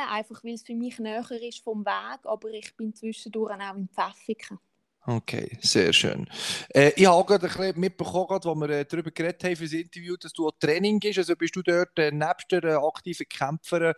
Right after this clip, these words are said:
Speaker 2: gehörst du mittlerweile auch zum Coaching-Staff?
Speaker 1: Ja, also fix gebe ich jetzt einmal in der Woche Training. Für mich ist natürlich in erster Linie mein Training wichtig und dass ich das auch noch unter einen Hut bringe mit der Ausbildung, aber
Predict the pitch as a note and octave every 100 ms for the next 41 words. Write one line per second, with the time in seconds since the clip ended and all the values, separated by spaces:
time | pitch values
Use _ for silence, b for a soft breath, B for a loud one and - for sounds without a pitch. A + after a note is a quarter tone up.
0 | B B _ E3 D#3 E3 E3 E3+ D#3+ D#3+
1 | - D#3+ - D3 D#3 F3+ F3 - G2+ -
2 | - _ _ _ _ _ _ _ C4+ G#3
3 | G#3 G3+ _ B3 B3 C#4 E4 D#4+ - -
4 | C#4 C4+ C4 B3+ - - A#3+ B3+ D4+ D4
5 | C#4+ C#4+ C4 A#3 A#3+ C#4+ E4 - D#4+ -
6 | A3+ A#3+ C#4 D4+ D4+ b b b b _
7 | _ _ _ _ _ _ - A#3+ B3 C4
8 | B3 B3 A#3+ - A#3+ A#3 A#3 - A3+ A3+
9 | - A#3 A#3 - A#3 A3+ A#3 A3+ A3+ A3
10 | A#3+ C4 - - B3 C4 C4+ C4 C#4 -
11 | - C4+ B3 A3 A3 A3+ A3+ A3+ A3+ A#3
12 | A#3 A3+ A3 A3+ A3+ A#3 A#3 B3 A#3+ -
13 | A#3+ A#3 A3+ - - B3 C#4+ - A#3+ B3
14 | B3+ B3 B3+ A3 A#3